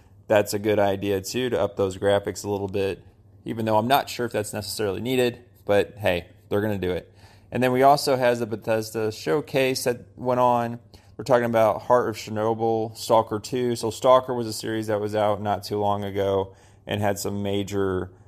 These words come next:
uh, backdrops on that. But Heart of Chernobyl will be a big release for sure. I would say this is definitely gonna have next-gen vibes for sure. No doubt in my mind when it comes to Heart of Chernobyl.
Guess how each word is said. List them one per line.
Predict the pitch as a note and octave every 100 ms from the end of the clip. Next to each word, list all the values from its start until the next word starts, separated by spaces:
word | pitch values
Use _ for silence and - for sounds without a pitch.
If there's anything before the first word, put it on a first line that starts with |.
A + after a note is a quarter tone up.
| -
uh, | - F#2
backdrops | F2+ G2 G2 - G2+ F#2+ F#2 -
on | F#2+ F#2+
that. | F#2+ F#2
But | F#2
Heart | G#2+ A#2+ A#2
of |
Chernobyl | - G#2+ G#2+ G#2 G#2+ G#2
will | G2+
be | G2+
a | G2
big | F#2+ G2+
release | G2+ G2 G2 -
for | - E3+
sure. | - A#2 G#2+ G#2 - - -
I | A#2
would | A#2+
say | A2+ A#2
this | A2 A2
is | G2+
definitely | G#2+ G2+ G#2 G2
gonna | F#2+
have | G2+ F#2
next-gen | F#2+ F#2+ - G2+ F#2
vibes | F2 F2+ F2 F2 - - _ _ _ _ _
for | - G2+
sure. | - D3 C#3+ C#3 - - _ _ _ _ _ - - - - -
No | - B2 C3
doubt | B2+ A2+ A2+ A#2 G#2+
in |
my | A2 G#2+
mind | G2+ G#2 G#2+ A2 - _ _ - _
when | D3+
it | -
comes | B2 D3 C3+
to | A#2+
Heart | A#2 A#2+
of | A2+
Chernobyl. | A2+ A2+ A2+ A2 A2 A2